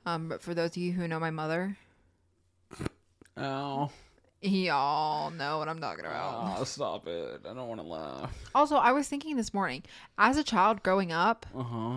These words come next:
Speaker 1: I'm sorry, this is trauma in the middle
Speaker 2: If you
Speaker 1: of this
Speaker 2: fucking make me
Speaker 1: podcast.
Speaker 2: laugh, I'm gonna be so upset.
Speaker 1: No, as a child growing up, I was always told I was a hypochondriac by literally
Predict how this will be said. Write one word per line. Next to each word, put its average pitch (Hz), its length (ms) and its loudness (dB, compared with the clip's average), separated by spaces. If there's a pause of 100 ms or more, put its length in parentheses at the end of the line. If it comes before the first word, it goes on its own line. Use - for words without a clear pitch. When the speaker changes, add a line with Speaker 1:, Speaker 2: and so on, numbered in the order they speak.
Speaker 1:
I'm 180 120 -4
sorry, 175 200 2
this 196 160 0
is 165 120 -4
trauma 170 320 2
in 165 80 -2
the 165 60 -4
middle 165 200 0
Speaker 2:
If 127 60 6
you 123 60 6
Speaker 1:
of - 40 -2
this - 80 -12
Speaker 2:
fucking 113 360 2
make - 240 0
me 101 60 -2
Speaker 1:
podcast. 98 100 -4
Speaker 2:
laugh, 95 220 -4
I'm 98 80 -8
gonna 113 60 -8
be 101 60 -8
so - 420 -6
upset. - 380 -10
Speaker 1:
No, 262 280 6
as 196 240 6
a 254 60 0
child 202 400 0
growing 180 280 2
up, 240 160 2
I 175 100 0
was 180 100 -2
always 170 280 0
told 180 200 0
I 170 80 4
was 170 80 -2
a 180 40 -4
hypochondriac 185 880 0
by 165 140 4
literally 180 540 2